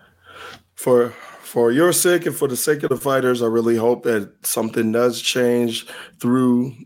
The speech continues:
this class action lawsuit as it goes into next year. Um, and really, I, I really hope that the fighters get what they deserve, and that the U F C just, and like you said,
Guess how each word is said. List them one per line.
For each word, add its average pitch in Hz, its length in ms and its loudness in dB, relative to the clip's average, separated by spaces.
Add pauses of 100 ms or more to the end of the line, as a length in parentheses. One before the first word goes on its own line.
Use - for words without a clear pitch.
(120)
this 117 260 -2
class 120 400 -4
action 120 340 -2
lawsuit 117 460 0
as 113 180 -2
it 110 100 -4
goes 110 240 -2
into 113 260 -6
next 107 360 -4
year. 107 300 0 (500)
Um, 95 380 -6 (680)
and 98 160 -6
really, 113 320 2
I, 110 80 -2
I 107 220 0
really 113 340 2
hope 110 300 0
that 107 240 -4
the 104 120 -4
fighters 107 580 -4 (440)
get 123 240 0
what 120 140 -2
they 117 120 0
deserve, 104 720 -2 (480)
and 101 540 -2 (480)
that 117 260 -2 (260)
the 139 80 -2
U 147 160 0
F 135 60 0
C 139 240 0
just, 127 480 -2 (300)
and 147 400 2
like 113 240 -2
you 135 60 0
said, 123 440 2